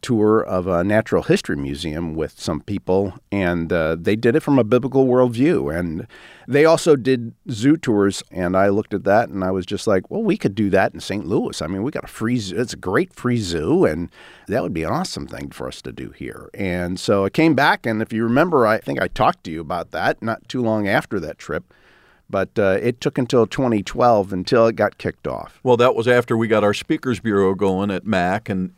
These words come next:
Speaker 2: so we had people that could lead the tours and research the animals and, and give the presentation. So how exactly does it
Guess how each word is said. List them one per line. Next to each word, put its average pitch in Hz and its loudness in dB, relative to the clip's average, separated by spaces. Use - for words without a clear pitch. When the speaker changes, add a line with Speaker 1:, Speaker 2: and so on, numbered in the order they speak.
Speaker 2:
so 107 2
we 107 0
had 98 2
people 110 -2
that 95 2
could 101 0
lead 110 0
the 98 0
tours 104 0
and 95 -4
research 117 2
the 104 0
animals 98 -2
and, 90 -4
and 107 0
give 120 4
the 110 4
presentation. 113 2
So 160 6
how 185 2
exactly 139 2
does 120 6
it 101 0